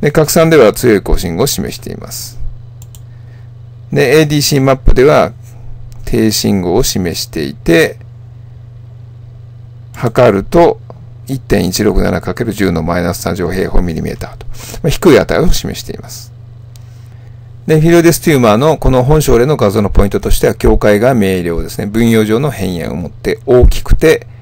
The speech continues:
五センチを超えていて、隔壁構造が内部に認められて、ダイナミック前像型の脳線パターンを示すと。で、内部に脳補正変化があって、エーディーシーマップ上は低信号であったと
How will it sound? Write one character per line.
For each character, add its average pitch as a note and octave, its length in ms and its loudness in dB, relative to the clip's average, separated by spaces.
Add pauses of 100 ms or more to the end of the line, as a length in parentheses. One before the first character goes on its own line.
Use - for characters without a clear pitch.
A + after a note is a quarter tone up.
(260)
五 A#2+ 180 0
セ C3 140 0
ン G2+ 100 0
チ - 180 -8
を - 160 -8
超 F2 100 0
え E2+ 60 -4
て D2+ 160 -10
い D#2+ 80 -14
て、 A#2 240 0
隔 - 300 -2
壁 G#2 280 -2
構 G2+ 280 0
造 F2+ 160 -2
が C#3+ 100 -2
内 F#2+ 220 -2
部 F2 100 2
に F#2 80 -4
認 E2+ 240 -8
め E2+ 100 -8
ら D#2+ 120 -10
れ E2 140 -10
て、 B2 160 -2
ダ G2 180 -2
イ F#2+ 40 -2
ナ F#2 60 -4
ミ F2 140 -6
ッ - 20 -10
ク - 180 -8
前 F2+ 180 -2
像 F2+ 120 -4
型 E2+ 180 -2
の B2+ 120 -4
脳 E2 120 -6
線 - 160 -6
パ - 140 2
タ - 80 -6
ー - 40 -8
ン - 20 -8
を C3+ 80 -6
示 - 200 -12
す - 60 -16
と。 - 80 -12 (540)
で、 A#2+ 100 0
内 D3 220 4
部 A#2 80 2
に A#2+ 100 0
脳 G#2+ 160 2
補 G#2 140 4
正 F#2+ 160 -2
変 F#2 160 -6
化 B2 140 -2
が G2+ 100 -2
あ E2 60 -6
っ - 20 -16
て、 - 420 -2 (260)
エ A2 120 0
ー - 20 2
デ G#2 80 -4
ィ G#2 40 -2
ー - 20 -2
シ G2+ 140 -4
ー - 20 -2
マ F#2 100 0
ッ F2 40 -6
プ - 120 4
上 F#2+ 160 4
は C#3+ 140 2
低 - 160 -4
信 - 180 -4
号 A#1 140 -8
で - 120 -8
あ - 60 -10
っ - 100 -16
た - 120 -12
と - 160 6